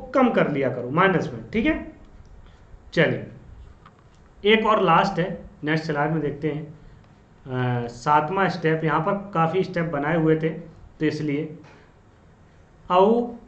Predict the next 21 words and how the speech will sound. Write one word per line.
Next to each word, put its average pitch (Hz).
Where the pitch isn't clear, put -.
प्लस 196
उ 226
आए, 120
तो 226
औ 202
को 185
आव 190
आदेश 165
होता 147
है, 196
और 156
ये 185
बहुत 180
बार 170
पूछा 160
गया 147
ये 165
एग्जांपल, 113
जैसे, 165
ठीक 202
है, -